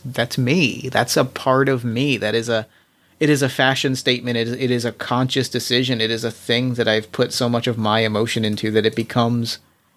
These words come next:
becomes part of my being. And that is a silly thing to ascribe to a shoe,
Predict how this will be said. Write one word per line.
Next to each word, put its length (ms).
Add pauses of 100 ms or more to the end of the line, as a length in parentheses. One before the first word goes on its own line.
(500)
becomes 420
part 300
of 120
my 240
being. 560
And 500 (760)
that 160
is 240
a 80
silly 400
thing 340
to 180
ascribe 500
to 180
a 60
shoe, 520